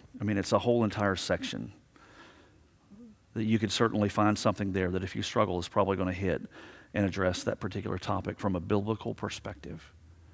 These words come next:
in a way that can be incredibly helpful for you. Let's look at the question one more time,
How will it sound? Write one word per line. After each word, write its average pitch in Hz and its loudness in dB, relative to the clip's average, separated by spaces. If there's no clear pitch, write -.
in 107 -2
a 104 -2
way 101 0
that 98 -4
can 101 -4
be 98 -4
incredibly 92 -4
helpful 90 -8
for - -8
you. - -8
Let's - -4
look 156 4
at 160 2
the - -2
question 113 2
one 104 2
more 98 0
time, 95 0